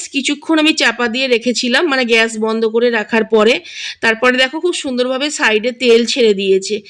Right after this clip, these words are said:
আর খুব সুন্দর একটা গন্ধও বেরিয়েছে, জানো তো। বাড়িতে কিন্তু অবশ্যই বানিও, যদি ভালো লাগে আর কি, যে মনে হয় যে না রান্নাটা সত্যি ভালো হয়েছে, তাহলে বাড়িতে বানিও। তবে আমি বলছি এটা যদি একবার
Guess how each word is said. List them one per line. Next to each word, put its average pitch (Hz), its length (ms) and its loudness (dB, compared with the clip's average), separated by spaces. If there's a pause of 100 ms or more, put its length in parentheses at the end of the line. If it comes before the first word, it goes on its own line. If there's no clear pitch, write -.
(260)
আর - 120 -4
খুব 330 200 -2
সুন্দর 208 360 4
একটা 220 240 2
গন্ধও 208 520 4
বেরিয়েছে, 226 580 2
জানো 226 220 -2
তো। 403 160 0 (500)
বাড়িতে 226 400 0
কিন্তু 269 300 -2
অবশ্যই 247 500 2
বানিও, 226 460 2
যদি 240 280 0
ভালো 240 360 0
লাগে 294 340 2
আর 208 100 0
কি, 247 180 -2 (560)
যে 220 120 2
মনে 240 280 6
হয় 233 280 2
যে 226 160 2
না 226 220 4
রান্নাটা 214 380 2
সত্যি 220 360 0
ভালো 247 320 2
হয়েছে, 208 340 -2
তাহলে 247 380 0
বাড়িতে 202 400 2
বানিও। 185 360 0 (480)
তবে 220 200 2
আমি 226 300 4
বলছি 254 480 2
এটা 233 160 0
যদি 247 220 -2
একবার 208 380 0